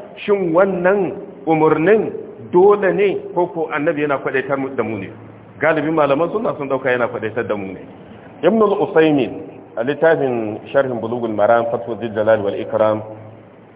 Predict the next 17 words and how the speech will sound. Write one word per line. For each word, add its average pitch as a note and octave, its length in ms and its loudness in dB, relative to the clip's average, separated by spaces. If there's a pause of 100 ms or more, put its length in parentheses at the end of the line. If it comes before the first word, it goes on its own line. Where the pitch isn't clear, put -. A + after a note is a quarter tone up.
(160)
yace, C3 460 -2
"Lakin C3 540 -2 (180)
jumhuru C3+ 460 -2
ahli C3+ 300 0
al-ilmi C3+ 300 -2
yarawna C3 400 2
anna C#3 220 0
tah-, - 420 -4
tahawwul B2+ 500 0 (540)
laysa C#3+ 340 0
biwajibin D3 560 0 (640)
wa A#2 160 4
annahu D3 300 0
min C#3+ 200 -2
babi D3 280 2
husn D#3+ 300 -4
al-iktiba." C#3+ 920 -2